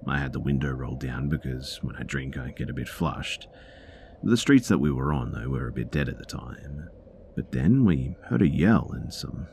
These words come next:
really loud-ass crying. It was clearly a lady's voice, so we slowed down to see what was going on. Robin was driving and I was in the passenger seat.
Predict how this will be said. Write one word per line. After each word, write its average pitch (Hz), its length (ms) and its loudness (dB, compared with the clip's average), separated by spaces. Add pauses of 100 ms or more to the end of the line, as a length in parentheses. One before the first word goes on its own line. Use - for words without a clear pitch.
(120)
really - 280 4
loud-ass 85 520 4
crying. - 800 -4 (480)
It - 180 -2
was 139 120 4
clearly 120 400 10
a 78 60 8
lady's 80 360 6
voice, 62 320 -6
so 64 500 -6
we 78 80 0
slowed 71 280 0
down 65 180 -2
to 62 60 -4
see - 180 -4
what - 160 -8
was 64 140 -6
going 64 280 -2
on. 73 380 0 (540)
Robin 87 340 6
was 73 140 0
driving 71 520 0
and 64 220 -4 (160)
I - 80 -6
was 65 160 -6
in 58 100 -6
the - 60 -8
passenger - 420 2
seat. - 680 -12